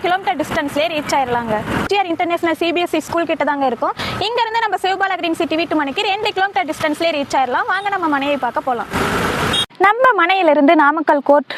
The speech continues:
லா காலேஜ், மெடிக்கல் காலேஜ், நாமக்கல் பஸ் ஸ்டாண்ட் ட்வென்டி மினிட்ஸ்லயே ரீச் ஆயிரலாம். நம்ம சிவபாலகிரி சிட்டி வீட்டு மனையில என்னென்ன ஃபெசிலிட்டிஸ் இருக்குன்னு பாத்தீங்கன்னா,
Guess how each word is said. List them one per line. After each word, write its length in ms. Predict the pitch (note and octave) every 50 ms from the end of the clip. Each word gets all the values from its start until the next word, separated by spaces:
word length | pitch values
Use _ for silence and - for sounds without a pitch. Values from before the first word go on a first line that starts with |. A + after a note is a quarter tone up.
| - C#4
லா 80 | C4 C4+ D4 -
காலேஜ், 300 | D#4 C4 C4 C4 B3+ D4 B3+ B3
மெடிக்கல் 320 | B3 A#3 B3+ D4+ C#4+ C#4 B3+ C4
காலேஜ், 320 | B3 A#3+ B3 B3+ C#4 - - - - - B3+
நாமக்கல் 380 | B3 B3+ C4+ D4+ C#4+ D#4 D4 A3+ B3
பஸ் 140 | A#3 - -
ஸ்டாண்ட் 260 | - B3+ C#4 C#4+ - - B3+ - C#4
ட்வென்டி 260 | C4+ D4 - F#4 E4 D4
மினிட்ஸ்லயே 420 | C4+ C4 C#4 C4+ - C4+ A#3+ C#4+ D4 B3+
ரீச் 200 | A#3+ - - A#3+ G#3+
ஆயிரலாம். 340 | G#3 A3 G3+ G#3 - - - - - - - - - - - - - - - - - - - - - - - - - - - - - - F4+
நம்ம 140 | G4+ A#4 D5 C#5 -
சிவபாலகிரி 480 | A#4 A4+ A4 A4+ A4 A4 G#4 G4+ G4 F#4+ -
சிட்டி 160 | G4 F#4 F4+ F4+ F#4
வீட்டு 140 | F#4+ F#4 F4+
மனையில 240 | F4 F4 E4 E4+ F4+ F4+ E4+
என்னென்ன 240 | F4 G4 A4 G#4 - F4
ஃபெசிலிட்டிஸ் 440 | F4 - F#4+ G4 F#4 F#4 - - E4+
இருக்குன்னு 260 | D#4+ - F4 E4+ D#4+ D4+
பாத்தீங்கன்னா, 360 | C#4 D4 C#4+ C#4 C#4+ D#4+